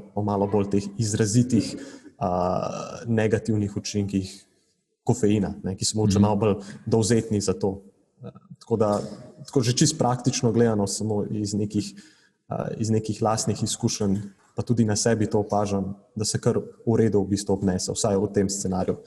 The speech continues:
Speaker 1: Ne moram pa nič poročati o, <laughs> o anksioznosti in pa stresu, tle pa, tle pa ne vem.
Speaker 2: Zdaj razmišljam, da za jutri bom vseeno ostal samo na kofeinu. Enkrat bom probal v neki drugi situaciji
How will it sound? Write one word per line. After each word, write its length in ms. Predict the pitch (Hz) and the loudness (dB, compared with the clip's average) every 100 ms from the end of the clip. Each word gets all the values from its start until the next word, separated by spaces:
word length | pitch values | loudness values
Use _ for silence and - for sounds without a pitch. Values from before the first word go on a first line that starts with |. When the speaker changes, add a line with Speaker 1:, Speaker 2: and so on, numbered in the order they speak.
| - - - | -20 -20 -20
Speaker 1:
Ne 300 | - 123 123 | 0 6 6
moram 320 | 127 143 139 123 | 6 4 4 4
pa 100 | 120 | 6
nič 340 | 123 123 - | 4 4 -2
poročati 560 | - 110 110 - 98 95 | 0 2 2 2 2 2
o, 100 | 95 | 2
<laughs> 160 | - | 2
o 100 | 123 | 0
anksioznosti 840 | 110 120 - 107 110 107 101 101 95 | 2 2 0 0 0 0 -2 -4 -2
in 140 | 95 | -4
pa 120 | 98 - | -4 -8
stresu, 440 | - 98 95 - | -6 -4 -4 -6
tle 220 | - 98 | -10 -8
pa, 180 | 98 - - - - | -6 -8 -10 -20 -20
tle 160 | _ 98 | _ -8
pa 140 | 95 | -2
ne 100 | 95 | 2
vem. 160 | 95 95 - - _ - _ _ _ _ _ _ _ _ _ _ - - - | 2 2 -2 -20 _ -20 _ _ _ _ _ _ _ _ _ _ -20 -14 -8
Speaker 2:
Zdaj 200 | 104 104 | 0 2
razmišljam, 460 | 101 117 110 104 98 | 4 4 4 6 6
da 160 | 95 90 85 80 - | 6 2 0 -4 -8
za 180 | 90 90 | -4 2
jutri 280 | 98 131 127 | 2 4 4
bom 160 | 98 | 4
vseeno 380 | 95 92 104 101 | 4 4 4 6
ostal 320 | 90 - 95 | 4 2 0
samo 220 | 95 90 95 | 2 4 4
na 100 | 92 | 2
kofeinu. 440 | - 90 95 120 - _ _ _ _ _ | 0 2 4 4 0 _ _ _ _ _
Enkrat 320 | 98 104 98 | 2 2 4
bom 160 | 92 90 | 4 4
probal 400 | 104 92 85 85 - - | 2 2 0 -2 -6 -20
v 140 | - 95 | -2 2
neki 180 | 101 98 | 2 4
drugi 240 | 101 90 | 2 2
situaciji 680 | 87 82 90 98 - 95 | 0 0 2 0 4 4